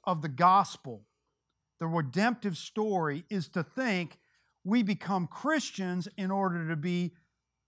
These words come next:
transferred eventually to heaven, to gain life insurance or a new destiny. Totally dismissing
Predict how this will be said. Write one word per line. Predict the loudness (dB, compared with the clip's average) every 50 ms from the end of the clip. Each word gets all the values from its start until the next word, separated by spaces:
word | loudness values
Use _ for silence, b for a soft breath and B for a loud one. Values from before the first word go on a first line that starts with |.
| _ _ _ _ _
transferred | -12 -6 0 2 4 4 4 4 2 0 -2 0 4 6 6 6 6 6 4 2 0 -4
eventually | -4 -2 0 0 0 0 0 -2 -4 -4 -4 -4 -4
to | -6 -6
heaven, | -6 -4 -4 -4 -4 -6 -10 -16 -18 _ _ _ _ _ _ _ _ _ _ _ _ _ _ _ _ _ _ _ _ _ _ _ _ _ _ _ _ -4
to | -2
gain | 0 2 2 2 4 4 4 4 2 0 -2 -6 _ -8
life | -2 4 6 8 8 8 8 4 0 0
insurance | -2 -2 -2 -4 -4 -2 0 0 0 0 0 -2 -4 -8 -12 -18 _ _ _ _ _ _ _ _ -4
or | 0 2 4 4 4 4 2 0
a | -2 -2 0
new | 0 0 2 2 2 4 4 4 2 2 0 -2 -4 -8 _ _ _ _ _ _ _ _ _ _ _ _ _ _ _ _ _ _ _ _ _ _ _ _ _ _
destiny. | -4 -2 -2 -2 -4 -6 -12 -12 -12 -12 -14 -18 _ _ _ _ _ _ _ _ _ _ _ _ _ _ _ _ _ _ _ _
Totally | -6 2 4 6 6 6 6 4 4 2 2 2 2 -2 -6 _ _ _ _ _ _ _ _ _ _ _ _ _ _ _ _ _ _ _ _ _ _ -18 -12 -4
dismissing | 0 2 2 2 0 -2 0 2 2 2 4 2 2 0 0 -2 -4 -4 -4 -8